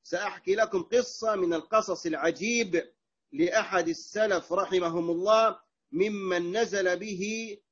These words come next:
من الأمور الغائظة الشديدة، لتعلم غنى الله تبارك وتعالى،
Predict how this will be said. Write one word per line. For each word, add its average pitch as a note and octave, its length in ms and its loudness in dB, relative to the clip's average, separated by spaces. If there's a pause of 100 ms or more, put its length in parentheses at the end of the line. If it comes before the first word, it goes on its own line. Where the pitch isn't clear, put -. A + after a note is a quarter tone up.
(160)
من E3+ 180 2
الأمور F#3 680 2
الغائظة D#3+ 800 0
الشديدة، F3 960 0 (380)
لتعلم A#3 840 2 (260)
غنى A3+ 360 2
الله G#3 280 4
تبارك F3 480 0
وتعالى، D3 640 -2